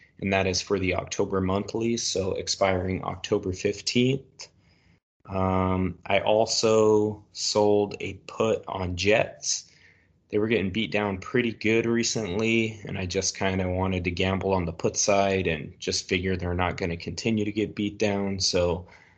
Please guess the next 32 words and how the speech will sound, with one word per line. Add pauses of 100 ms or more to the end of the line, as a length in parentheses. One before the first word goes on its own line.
(280)
um,
I
also
sold
something
for
the
October
monthlies
there.
Um,
it
was
the
twenty-one
put. (580)
Let
me
take
a
look
at
that
right
now
and
see
how
that
thing
is
actually